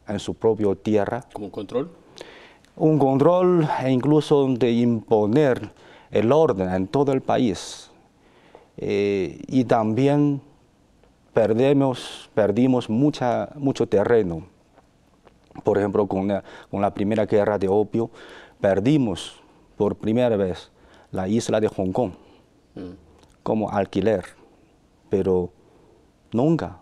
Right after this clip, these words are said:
Speaker 1: nunca nos pagamos, no, nos pagan. Pero aunque pagan, no podemos dejar separar,
Speaker 2: Claro.
Speaker 1: ¿no? una isla, un territorio de China.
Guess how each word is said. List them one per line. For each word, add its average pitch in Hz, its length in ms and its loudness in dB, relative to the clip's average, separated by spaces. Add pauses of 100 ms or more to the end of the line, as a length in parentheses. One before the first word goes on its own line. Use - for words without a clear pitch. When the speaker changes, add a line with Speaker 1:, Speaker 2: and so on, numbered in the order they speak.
(180)
Speaker 1:
nunca 147 260 0
nos 107 220 -4
pagamos, 95 480 -4 (240)
no, 104 240 -6
nos 98 200 -4
pagan. 101 400 -6 (100)
Pero 101 280 4 (400)
aunque 180 380 4
pagan, 139 580 2
no 160 160 2
podemos 143 540 2
dejar 113 420 -2 (640)
separar, 107 720 2
Speaker 2:
Claro. 87 220 -16
Speaker 1:
¿no? 120 300 -8 (100)
una 117 260 0
isla, 120 420 0
un 113 200 -4
territorio 110 640 2
de 107 120 -6
China. - 340 -10